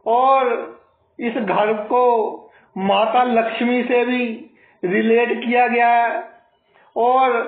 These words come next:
माता सरस्वती से भी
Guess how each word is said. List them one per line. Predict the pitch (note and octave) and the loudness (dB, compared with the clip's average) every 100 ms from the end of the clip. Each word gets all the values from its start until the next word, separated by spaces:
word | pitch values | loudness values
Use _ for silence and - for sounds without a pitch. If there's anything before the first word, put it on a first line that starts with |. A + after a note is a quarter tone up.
| - - G#3 | -10 -14 -6
माता | G3+ G#3+ A3+ A#3+ B3 A#3+ - - - - - | 0 2 2 2 2 2 -2 -12 -20 -12 0
सरस्वती | A#3 A#3 C4 B3 B3 B3+ | 0 0 0 0 0 -2
से | B3 A#3+ | 0 0
भी | A#3 B3 | 0 -2